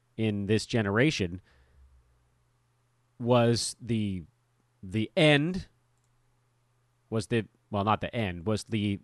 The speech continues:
the, the Jordan era run, followed by the Kobe stuff. The Kobe,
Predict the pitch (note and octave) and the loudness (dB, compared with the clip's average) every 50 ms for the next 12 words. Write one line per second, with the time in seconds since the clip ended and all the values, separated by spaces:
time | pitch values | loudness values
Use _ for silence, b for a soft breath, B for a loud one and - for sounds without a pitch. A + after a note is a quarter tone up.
0 | _ - A2 G#2+ G#2 G2+ F#2+ F2 F2 - A#2 G#2+ F#2 F#2 G2+ C3+ D#3 D#3+ E3 D#3 | _ -2 0 2 2 0 0 -4 -4 -4 -2 -2 -2 0 4 6 6 6 6 4
1 | D3+ C#3 B2+ A#2+ A#2 A2+ G#2+ G#2 G2+ G2+ F2+ D#2+ D#2 F2+ A#2 D3+ - _ _ _ | 2 0 2 2 2 2 0 0 0 -2 -4 -4 -6 -10 -12 -14 -16 _ _ _
2 | _ _ _ _ _ _ _ _ _ _ _ _ _ _ _ - - C3 A#2+ A#2+ | _ _ _ _ _ _ _ _ _ _ _ _ _ _ _ -4 0 2 4 4
3 | B2 C3 B2+ A2+ A#2 A2 A2 A#2 B2+ C#3+ D3 C#3+ - _ _ _ _ _ _ _ | 4 4 4 4 4 2 4 2 2 0 -2 -6 -10 _ _ _ _ _ _ _
4 | _ _ _ _ _ _ _ _ _ - B2 D3+ - - A3 C4+ C#4+ A3 C3 - | _ _ _ _ _ _ _ _ _ -2 0 2 4 6 4 4 4 0 -4 -4
5 | - - G2 E2+ - - - A2+ - - C3+ D3 D#3+ D3 E3+ F3+ F3 F3 | -2 -2 -2 -2 -4 -6 -6 -4 0 2 4 4 4 4 2 2 2 0